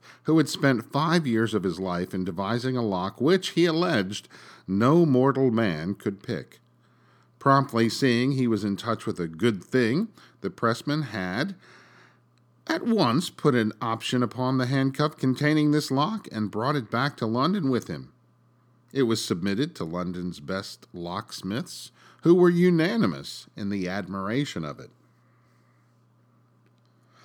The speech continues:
asserting that in all their experience they had never before seen such a wonderful mechanism. As a result, the editors of the Mirror determined to put the lock back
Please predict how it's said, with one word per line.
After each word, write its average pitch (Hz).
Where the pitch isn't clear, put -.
asserting 160
that 127
in 110
all 135
their 127
experience 147
they 120
had 95
never 131
before 82
seen 101
such -
a 92
wonderful 87
mechanism. 90
As 131
a 135
result, 131
the 113
editors 101
of 87
the 87
Mirror 95
determined 165
to -
put 175
the 165
lock 151
back 156